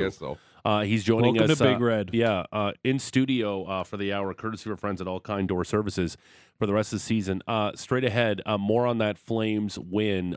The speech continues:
Speaker 2: over the, uh, Kraken. Wanna ask you about the five-on-three, 'cause Maddie and I talked about that, too. We'll do that after the break. And, uh, a very awkward situation with an ex-wife coming up.
Speaker 1: <laughs>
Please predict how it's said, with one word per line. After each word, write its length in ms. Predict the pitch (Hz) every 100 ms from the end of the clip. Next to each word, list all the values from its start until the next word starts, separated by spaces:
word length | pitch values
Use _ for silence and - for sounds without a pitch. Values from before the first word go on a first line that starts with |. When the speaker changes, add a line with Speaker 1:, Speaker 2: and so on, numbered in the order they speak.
| -
Speaker 2:
over 340 | 101 95 98
the, 260 | 90 98 90
uh, 120 | 85
Kraken. 480 | - 107 104 92 92
Wanna 180 | 117 127
ask 300 | 120 - 123
you 80 |
about 180 | 104 104
the 80 | 104
five-on-three, 680 | - 98 98 92 90 98 95
'cause 220 | - 87
Maddie 260 | 92 92 98
and 80 |
I 100 | 92
talked 280 | 92 90 92
about 220 | 95 92
that, 220 | 95 90 -
too. 180 | 101
We'll 140 | 107 87
do 100 | 98
that 180 | 95 92
after 220 | 90 95
the 80 | 87
break. 400 | 90 92 131 - - - _ -
And, 220 | 120 117
uh, 160 | 113 -
a 80 | 120
very 440 | 120 143 151 147 -
awkward 460 | 117 120 - 120 104
situation 760 | - - 104 98 104 - 92 85
with 160 | 87
an 80 | 90
ex-wife 600 | 107 104 - 95 90 -
coming 280 | - 82 80
up. 140 | 82 76
Speaker 1:
<laughs> 120 | -